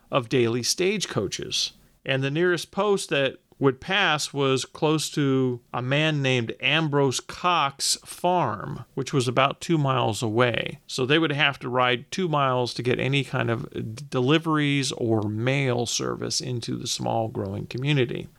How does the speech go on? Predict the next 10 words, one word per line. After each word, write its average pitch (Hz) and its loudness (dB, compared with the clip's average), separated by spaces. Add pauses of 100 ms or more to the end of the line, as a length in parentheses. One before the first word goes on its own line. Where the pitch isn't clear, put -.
(100)
A 127 -6
man 156 0
named 147 0
John 131 0
Beach 156 0
would 127 2
eventually 131 2
run 120 0
an 113 0
express 147 0